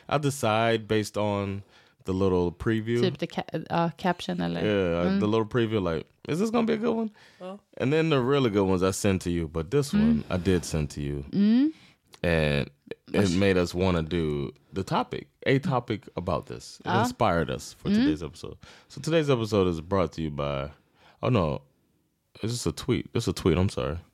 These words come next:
Speaker 2: Mm-hmm.
Speaker 1: I get a bunch of relationship
Speaker 2: Den där
Speaker 1: stuff.
Speaker 2: hela, <laughs> hela den där intron, så var det
Speaker 1: It was
Speaker 2: inte
Speaker 1: just a waste.
Speaker 2: <laughs>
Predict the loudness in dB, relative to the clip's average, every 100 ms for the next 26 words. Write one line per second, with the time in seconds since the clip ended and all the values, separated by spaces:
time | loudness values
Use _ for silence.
0 | _ -2 0 -2 -8 _ -10 -4 -2 -2
1 | 0 0 2 2 2 0 -2 0 2 0
2 | 0 0 2 2 2 0 0 0 -2 -8
3 | 0 2 2 2 2 2 2 0 0 0
4 | 2 0 -2 -16 -12 -2 0 2 2 2
5 | 2 0 0 2 2 0 -2 -8 -12 -4
6 | -4 -4 -2